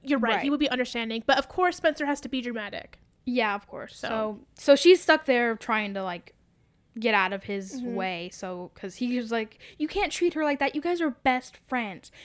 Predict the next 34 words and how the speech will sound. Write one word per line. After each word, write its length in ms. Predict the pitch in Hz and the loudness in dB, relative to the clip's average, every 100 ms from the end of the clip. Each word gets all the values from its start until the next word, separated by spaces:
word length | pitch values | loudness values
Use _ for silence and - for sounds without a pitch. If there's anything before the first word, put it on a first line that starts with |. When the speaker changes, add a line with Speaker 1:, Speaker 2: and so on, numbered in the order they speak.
| - | -8
Speaker 2:
You're 120 | 285 - | -6 -4
acting 300 | 339 370 320 | -4 -2 -2
like 180 | 233 - | -2 -6
Speaker 1:
<laughs> 60 | - | -6
Speaker 2:
Allison." 680 | 240 220 214 202 160 - - - - _ | -6 -6 -10 -12 -14 -16 -20 -20 -20 _
And 80 | 220 | -8
then 80 | 214 | -8
she's 160 | 220 | -8
like, 180 | 202 - 440 | -10 -4 -2
"Ugh, 80 | 269 587 - 466 - | -2 -4 -4 -10 -2
Toby, 240 | 359 359 | 4 6
you 120 | 320 | 6
don't 120 | 359 392 | 4 2
understand." 540 | 320 - 262 208 175 | 0 0 -2 -4 -8
And 120 | 214 - | -14 -10
she, 100 | 220 | -10
like, 140 | 190 _ _ _ - | -10 _ _ _ -10
runs 320 | 208 175 175 | -8 -8 -10
away. 320 | 180 - - _ _ _ _ _ _ _ _ _ _ _ _ - - - - - - | -12 -12 -14 _ _ _ _ _ _ _ _ _ _ _ _ -18 -14 -14 -12 -10 2
Speaker 1:
And 100 | 339 | 4
he 80 | 392 | 8
doesn't 240 | 480 - | 6 6
understand 400 | 294 269 254 233 | 0 0 0 -2
because 160 | 247 302 | -2 0
she's 100 | 294 | 4
actually 320 | 302 - 349 | 4 2 -2
going 240 | 302 302 294 | 0 0 0
to, 340 | 277 254 - | 0 0 0
uh, 220 | 247 233 | -4 -6
go 260 | 226 247 254 | -2 2 4
help 260 | - 392 - | 4 2 0
Emily. 400 | 226 208 190 214 - _ _ - - | -10 -10 -12 -16 -20 _ _ -20 -4
Um, 180 | 262 254 | -2 0
Speaker 2:
Right. 300 | 254 247 | -2 -6